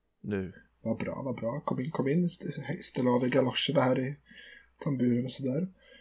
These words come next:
Speaker 2: Damerna tar emot
Speaker 1: Ja.
Speaker 2: alldeles strax. Du kan sitta här och vänta så länge.
Speaker 1: Eh, ja, o-, okej då. Här, på, på den stolen där.
Speaker 2: Nej, nej, på, på, på pallen, pinnpallen där. Så där.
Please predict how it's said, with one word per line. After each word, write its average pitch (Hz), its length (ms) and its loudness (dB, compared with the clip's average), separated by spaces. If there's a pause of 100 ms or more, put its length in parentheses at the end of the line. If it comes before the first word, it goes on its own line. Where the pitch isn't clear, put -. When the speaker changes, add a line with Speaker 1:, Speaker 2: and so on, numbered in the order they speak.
(120)
Speaker 2:
Damerna 127 560 6
tar 147 200 4
emot 135 280 8
Speaker 1:
Ja. 135 60 6
Speaker 2:
alldeles 151 280 8
strax. - 300 -4
Du - 60 -6
kan - 100 0
sitta - 220 0
här 113 120 2
och 117 100 -2
vänta - 280 -8
så - 120 -10
länge. - 220 -12 (840)
Speaker 1:
Eh, 110 220 -4
ja, 101 460 -8
o-, 98 280 -12
okej 104 440 -6
då. 95 180 -8 (540)
Här, - 140 -6 (200)
på, 120 300 0
på 139 100 -2
den 120 200 2
stolen 104 400 -2
där. 104 320 2
Speaker 2:
Nej, 139 140 6
nej, 123 200 0 (140)
på, - 100 -8
på, - 140 -6
på 123 120 -4
pallen, 104 320 4
pinnpallen 113 560 0
där. - 300 -8
Så - 120 -18
där. - 200 -14